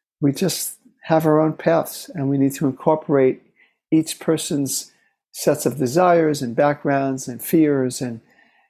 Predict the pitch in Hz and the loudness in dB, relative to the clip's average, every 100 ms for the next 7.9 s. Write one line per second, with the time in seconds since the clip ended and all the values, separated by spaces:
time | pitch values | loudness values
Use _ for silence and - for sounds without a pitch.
0 | _ 127 123 127 - 226 135 131 110 139 | _ -8 -6 -6 -6 -4 -4 -2 0 2
1 | 135 131 135 143 135 131 - 131 - 151 | 2 0 0 0 0 -2 -4 -6 -2 0
2 | 135 - 131 123 120 _ _ _ _ _ | 0 2 2 2 -2 _ _ _ _ _
3 | _ _ _ 143 127 123 135 - 165 139 | _ _ _ -6 -4 -6 -10 -4 0 4
4 | 151 165 - 170 - 139 147 165 160 143 | 4 2 2 -2 0 2 4 4 2 2
5 | 135 - 131 - 123 120 - 143 123 120 | 2 2 0 0 0 0 -2 0 0 2
6 | 143 156 147 120 - 131 123 117 - - | 2 2 0 -2 -4 -8 -8 -6 -8 -6
7 | - - - 123 120 - - 120 - | 0 0 2 0 2 0 0 -4 -10